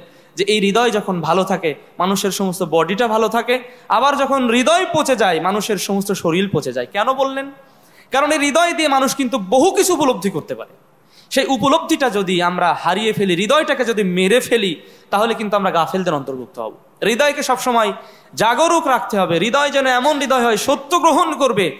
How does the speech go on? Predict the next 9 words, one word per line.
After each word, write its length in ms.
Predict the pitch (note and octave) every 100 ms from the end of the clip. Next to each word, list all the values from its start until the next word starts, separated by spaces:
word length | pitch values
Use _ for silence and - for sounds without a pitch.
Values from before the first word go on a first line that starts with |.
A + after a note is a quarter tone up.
| - -
আর 160 | G#3+
মিথ্যাকে 360 | A3+ A#3+ B3 B3
বর্জন 380 | G3+ E3 F#3+ F3
করবে, 280 | C#3+ B2+
এটা 200 | G3+ A3+
হবে 160 | A3+ G#3
আমার 300 | F#3+ B3 A3
হৃদয়। 320 | F#3+ E3+ C#3 - - -
আর 140 | A3